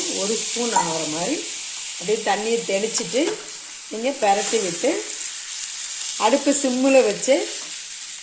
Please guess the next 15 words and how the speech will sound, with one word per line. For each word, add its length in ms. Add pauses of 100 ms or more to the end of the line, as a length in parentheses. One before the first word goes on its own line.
(360)
நீங்க 280
வந்து 240 (600)
கிளறி 400
விடுங்க. 300 (1040)
இது 140
ஒரு 200
அஞ்சு 220
நிமிஷத்துல 360 (100)
ரெடி 160 (120)
ஆயிரும். 380 (2000)
அஞ்சே 400
நிமிஷத்துல 360 (100)
நல்லா 340
ஃப்ரை 180 (180)
ஆயிடுச்சுங்க. 440